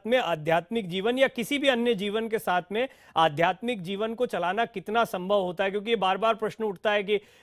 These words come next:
राजनेता जो होते हैं वो कुछ अलग होते हैं, आध्यात्मिक जीवन जीने वाले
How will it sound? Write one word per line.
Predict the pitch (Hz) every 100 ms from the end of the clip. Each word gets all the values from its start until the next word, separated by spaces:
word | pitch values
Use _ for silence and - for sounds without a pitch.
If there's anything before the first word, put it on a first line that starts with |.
| -
राजनेता | 156 165 175 196 202 240 226
जो | 220
होते | 202 226
हैं | 233
वो | 214
कुछ | 202 202
अलग | 196 202
होते | 196 180 208
हैं, | 208
आध्यात्मिक | 185 151 165 165 220 175
जीवन | 190 202 202
जीने | 185 196
वाले | 190 180 196